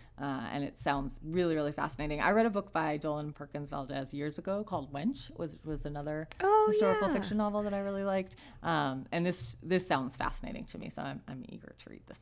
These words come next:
Speaker 1: one. It's Take My Hand by
Speaker 2: Yeah, it
Speaker 1: Dolan
Speaker 2: sounds
Speaker 1: Perkins Valdez.
Speaker 2: That sounds really interesting.
Speaker 1: Mm-hmm.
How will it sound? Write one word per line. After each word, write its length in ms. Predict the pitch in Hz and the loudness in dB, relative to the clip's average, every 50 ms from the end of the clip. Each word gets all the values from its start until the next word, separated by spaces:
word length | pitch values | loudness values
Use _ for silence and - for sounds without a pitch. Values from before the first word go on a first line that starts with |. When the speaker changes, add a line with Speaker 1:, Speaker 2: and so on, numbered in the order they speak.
| - | -18
Speaker 1:
one. 120 | - - - - - - - - _ - - - - | -18 -20 -20 -20 -20 -20 -20 -20 _ -20 -20 -20 -20
It's 120 | - - - | -20 -18 -10
Take 280 | - 240 247 240 - | -6 -6 -6 -4 -4
My 140 | 202 180 180 | -2 -2 -2
Hand 400 | 175 175 - - - - - - - - - - - - - - - - - - - - - - - 170 | -2 -4 -8 -10 -12 -14 -16 -18 -20 -20 -20 -20 -20 -20 -20 -20 -20 -20 -20 -20 -20 -20 -20 -18 -14 -12
by 60 | - | -10
Speaker 2:
Yeah, 20 | |
it 60 | 147 - | -6 -4
Speaker 1:
Dolan 220 | - 254 226 - 147 | -2 -2 -2 -2 -4
Speaker 2:
sounds 160 | - 202 208 208 202 | -4 -4 -4 -4 -4
Speaker 1:
Perkins 220 | - 143 143 139 | -6 -8 -10 -10
Valdez. 420 | - - - - - - - - - - - - - - - - - - | -10 -12 -12 -12 -12 -12 -14 -14 -18 -20 -20 -20 -20 -20 -20 -20 -18 -12
Speaker 2:
That 160 | - 247 226 | -10 -8 -6
sounds 220 | - 233 214 202 - | -4 -6 -6 -4 -4
really 200 | 220 196 185 180 | -4 -4 -2 -2
interesting. 460 | 180 180 - 165 - - - 165 151 | -4 -4 -6 -8 -10 -8 -8 -8 -8
Speaker 1:
Mm-hmm. 260 | 143 143 139 131 127 | -6 -6 -6 -6 -8